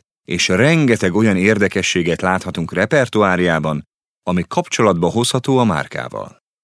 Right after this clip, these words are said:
A gyűjtő külön érdeme, hogy egy korhű benzinkutat is kialakított, így könnyen megfigyelhetjük, hogyan zajlott a tankolás néhány évtizeddel ezelőtt.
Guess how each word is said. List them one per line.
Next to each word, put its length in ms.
A 180
gyűjtő 520
külön 300
érdeme, 560
hogy 140
egy 200
korhű 480
benzinkutat 680
is 140
kialakított, 840
így 220
könnyen 380
megfigyelhetjük, 960
hogyan 300
zajlott 440
a 60
tankolás 680
néhány 500
évtizeddel 680
ezelőtt. 720